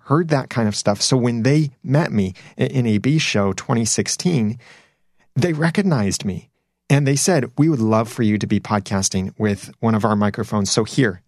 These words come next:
take this, please podcast with this and tell everyone about the microphone." And that was fantastic.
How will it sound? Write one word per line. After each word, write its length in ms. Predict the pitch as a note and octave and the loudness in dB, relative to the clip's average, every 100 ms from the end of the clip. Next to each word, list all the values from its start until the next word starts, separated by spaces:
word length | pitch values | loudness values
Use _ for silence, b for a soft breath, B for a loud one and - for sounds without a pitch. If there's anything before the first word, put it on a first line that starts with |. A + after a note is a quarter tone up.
| - | -4
take 240 | B2+ C3 | -2 -2
this, 280 | G#2 - - - | -4 -4 -10 -4
please 240 | D3 C3 | 0 0
podcast 540 | - A2 - G2 F#2+ - | 0 -2 0 -4 -4 -4
with 160 | G#2 | -2
this 220 | G2+ F#2 | -2 -2
and 100 | A2 | -2
tell 200 | G#2 C#3+ | 0 2
everyone 420 | C3+ B2 A2 G#2+ A2 B - | 2 2 0 0 -4 B -4
about 300 | G#2 G2+ G2 | 0 0 0
the 80 | |
microphone." 640 | G2 F#2 - - F#2+ F2 - b b b b _ _ _ E3+ | -2 -2 -4 -6 -4 -4 -8 b b b b _ _ _ 0
And 200 | E3 C#3+ | 2 2
that 240 | D3 - | -2 0
was 260 | B3 F3+ - | -2 0 -2
fantastic. 1000 | - - C#3+ C#3+ B2+ D#3 D#3+ - - | -8 -2 0 0 -2 -4 -4 -6 -8